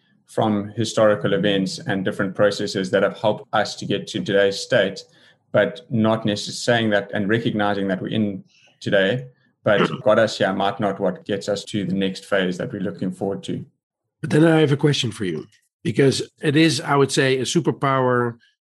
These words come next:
Speaker 2: to be able to look back and learn from history. But what is the true superpower that leads you to be able to do that? What makes you be able
Speaker 1: So I,
Speaker 2: to
Speaker 1: I, I
Speaker 2: look back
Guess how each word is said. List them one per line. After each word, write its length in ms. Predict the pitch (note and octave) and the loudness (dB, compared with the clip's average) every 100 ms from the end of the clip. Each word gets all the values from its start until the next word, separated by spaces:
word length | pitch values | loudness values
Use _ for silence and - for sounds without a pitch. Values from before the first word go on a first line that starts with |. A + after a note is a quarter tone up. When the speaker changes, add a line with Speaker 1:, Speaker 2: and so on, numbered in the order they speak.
| - | -4
Speaker 2:
to 120 | C3 | 0
be 140 | B2 | 4
able 180 | C3 B2 | 4 2
to 380 | A#2+ B2+ A#2 A2+ | 0 0 2 2
look 300 | A2 B2+ B2 | 2 2 0
back 320 | A2 A2+ A2+ - | -2 -2 -4 -8
and 520 | B2+ A2+ G#2+ G#2+ - | -4 0 0 0 -2
learn 380 | A2+ A#2 A2+ G#2+ | 2 2 4 0
from 180 | - G#2 | -2 -2
history. 500 | A2 - G2 D#2 - _ - - _ _ - | -2 -2 -6 -10 -14 _ -20 -20 _ _ -2
But 240 | A#2+ - - _ | -2 -2 -10 _
what 340 | D3+ B2+ C3+ F#3 | -8 0 2 2
is 100 | C#3 | 0
the 80 | A2 | -2
true 400 | - D#3 E3+ D#3 | 0 4 6 6
superpower 720 | - D#3+ C#3 C#3 B2+ B2 A#2 | 2 2 0 2 2 2 2
that 120 | G#2+ | 0
leads 240 | A#2+ A#2+ - | -2 -2 -4
you 60 | |
to 100 | A2+ | -4
be 120 | A2+ A2+ | 2 2
able 120 | G2+ | 2
to 100 | F#2+ | -6
do 240 | F2+ A#2+ G#2+ | 0 2 2
that? 220 | D2 G#1+ - _ _ _ _ | -4 -12 -20 _ _ _ _
What 300 | C#3+ C3 D3 | 0 2 4
makes 300 | D#3 D3 - | 4 4 2
you 440 | C#3 B2+ B2 A#2+ A#2 | 4 6 4 2 2
be 140 | B2+ | 6
able 200 | C#3+ C3 | 6 6
Speaker 1:
So 160 | B2+ A#2+ | 6 4
I, 40 | |
Speaker 2:
to 260 | A#2+ A2+ - | 2 -2 -2
Speaker 1:
I, 60 | A#2 | -6
I 40 | - - | -8 -2
Speaker 2:
look 220 | D3 - | -2 0
back 320 | A#2+ G#2 - | -4 -4 -10